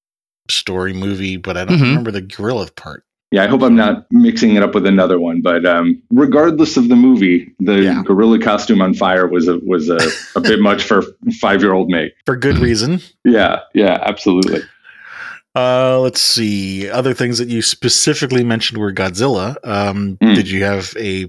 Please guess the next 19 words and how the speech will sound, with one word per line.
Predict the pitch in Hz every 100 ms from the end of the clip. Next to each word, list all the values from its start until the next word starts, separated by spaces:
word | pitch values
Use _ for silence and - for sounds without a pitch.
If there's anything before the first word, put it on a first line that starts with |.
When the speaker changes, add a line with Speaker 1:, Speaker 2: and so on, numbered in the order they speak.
| -
Speaker 1:
particular | - 104 95 98
interest | 104 107 101 -
in | 110 98 95 92 90 _ _ _ -
Godzilla, | 90 123 180
or | 175 113
is | 98
it |
just, | 98 -
like, | 98 98
all, | - 107 117 127
well, | 127 117
it | 110 -
sa-, | 165 156
sounded | 156 147
like | 117 101
all | 120 110
seventies | - 104 98 90
monsters, | 92 98 - - 82
really? | 87 82 80